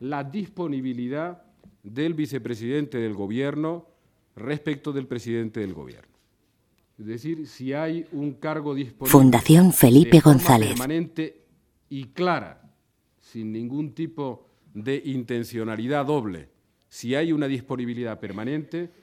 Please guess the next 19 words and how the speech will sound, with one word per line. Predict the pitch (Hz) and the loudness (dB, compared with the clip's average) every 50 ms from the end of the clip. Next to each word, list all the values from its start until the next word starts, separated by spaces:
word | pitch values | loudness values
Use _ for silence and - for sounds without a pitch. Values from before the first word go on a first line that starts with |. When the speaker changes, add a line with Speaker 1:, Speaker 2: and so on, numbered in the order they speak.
| _ _ _ _ | _ _ _ _
Speaker 1:
esa | - 139 139 131 135 135 | -10 -8 -8 -6 -4 -4
es | 139 156 | -4 -4
la | 147 135 131 | -4 -4 -4
disponibilidad | 147 156 139 - - 113 101 98 98 92 98 104 113 127 143 139 | -4 -6 -8 -8 -8 -8 -6 -6 -6 -6 -6 -6 -4 -4 -6 -6
de | 110 123 127 131 | -6 -8 -8 -8
don | 113 101 117 139 147 143 | -8 -10 -10 -8 -8 -8
Alfonso | 120 104 - - 113 113 107 - 120 113 - _ | -10 -12 -12 -14 -14 -14 -14 -14 -16 -16 -16 _
Guerra. | 110 101 98 90 - - _ _ _ _ _ _ _ _ _ _ _ _ _ | -14 -14 -14 -14 -16 -20 _ _ _ _ _ _ _ _ _ _ _ _ _
Por | - 110 | -14 -12
consiguiente, | 107 147 156 135 151 156 160 160 156 160 165 165 - - - | -10 -10 -10 -8 -6 -4 -4 -4 -4 -6 -8 -8 -8 -8 -6
en | 160 160 160 160 | -4 -2 -2 -2
ningún | 151 147 147 170 170 226 226 180 | -2 -2 -2 -4 -4 -6 -6 -6
caso, | - - 110 95 - - 80 73 _ _ _ _ _ _ _ _ _ _ - _ _ _ _ _ _ _ _ - | -6 -8 -12 -12 -12 -18 -20 -20 _ _ _ _ _ _ _ _ _ _ -20 _ _ _ _ _ _ _ _ -16
don | 107 117 131 131 | -8 -6 -4 -2
Alfonso | 123 120 117 107 156 160 120 120 117 | -2 -4 -4 -4 -6 -6 -6 -6 -6
Guerra | 117 131 147 160 160 165 185 185 175 - - - - _ - | -4 -4 -4 -4 -4 -6 -8 -8 -10 -14 -20 -20 -20 _ -14
va | 117 127 160 170 165 | -8 -6 -4 -4 -4
a | |
ser | 147 - 131 110 92 73 - | -6 -8 -8 -10 -10 -12 -18